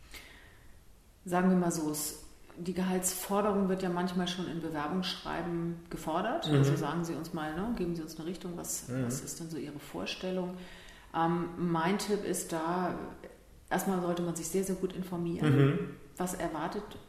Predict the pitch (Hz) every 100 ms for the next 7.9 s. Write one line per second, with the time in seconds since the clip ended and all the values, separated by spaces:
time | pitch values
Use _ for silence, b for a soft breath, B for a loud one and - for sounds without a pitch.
0 | - - - - - - - - - 180
1 | - 160 - 160 139 151 156 156 156 165
2 | - 147 - - - 147 123 - 185 -
3 | 180 185 190 196 202 196 175 170 - 180
4 | 180 - 196 196 202 180 165 175 170 180
5 | 180 175 170 165 170 - - - 170 170
6 | - 196 185 170 - 170 165 160 170 -
7 | - 170 165 170 - 170 135 113